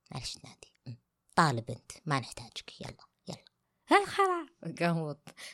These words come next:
مسكين ارتبك، قام: "خلاص بنا-، ب-، دكتور، صح، صح، أنا ما أنفع، لحم وبدون، وش ده؟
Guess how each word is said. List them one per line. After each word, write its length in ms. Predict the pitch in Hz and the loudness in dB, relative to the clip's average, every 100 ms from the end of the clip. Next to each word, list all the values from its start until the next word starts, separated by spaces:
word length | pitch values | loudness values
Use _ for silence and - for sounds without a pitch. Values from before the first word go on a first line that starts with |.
| - | -10
مسكين 540 | - 151 - 180 160 - | -6 -4 0 2 0 -2
ارتبك، 580 | 165 170 156 165 160 151 | -6 -2 0 0 2 2
قام: 180 | 160 143 - - - | 0 -2 -10 -16 -14
"خلاص 200 | - 190 | -10 -8
بنا-، 260 | - 208 196 | -4 -4 -4
ب-، 460 | 165 180 214 220 - - - | -6 -4 -4 -4 -8 -14 -12
دكتور، 300 | 170 - 131 | -10 -6 -6
صح، 240 | 123 151 - | -4 -6 -8
صح، 320 | - - - - - - 170 | -16 -18 -20 -20 -20 -8 0
أنا 320 | 175 180 226 | 0 0 -2
ما 180 | 208 160 | -2 -2
أنفع، 400 | 151 139 131 123 - - - | -2 -2 -4 -4 -8 -20 -6
لحم 280 | 156 - 165 | -4 -2 -2
وبدون، 320 | 147 180 156 | -2 -2 -2
وش 220 | 165 - | -2 -8
ده؟ 180 | - - | -10 -16